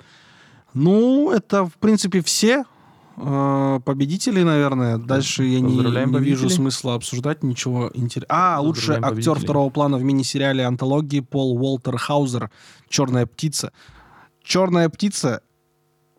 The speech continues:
Speaker 1: это
Speaker 2: Ворона.
Speaker 1: сериал от, э, Apple T V Plus,
Speaker 2: <laughs>
Speaker 1: э, где, основанный на реальных событиях, где, э, этого молодого наркобарона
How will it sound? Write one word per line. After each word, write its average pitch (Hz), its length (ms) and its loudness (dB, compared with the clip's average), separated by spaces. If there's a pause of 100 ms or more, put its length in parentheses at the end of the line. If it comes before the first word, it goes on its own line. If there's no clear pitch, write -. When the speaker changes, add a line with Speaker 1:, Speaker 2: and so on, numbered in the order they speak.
(200)
Speaker 1:
это 135 600 2
Speaker 2:
Ворона. 117 460 0
Speaker 1:
сериал 147 400 0
от, 127 380 -6
э, 123 460 2
Apple 123 380 2
T 123 180 0
V 123 80 4
Plus, 165 440 0 (120)
Speaker 2:
<laughs> - 1080 -8
Speaker 1:
э, 117 340 0
где, 120 720 2
основанный 135 480 2
на 127 120 2
реальных 127 260 0
событиях, 143 540 -2 (400)
где, 123 600 2 (460)
э, 113 920 0 (240)
этого 113 420 -4 (400)
молодого 127 720 2
наркобарона 127 880 2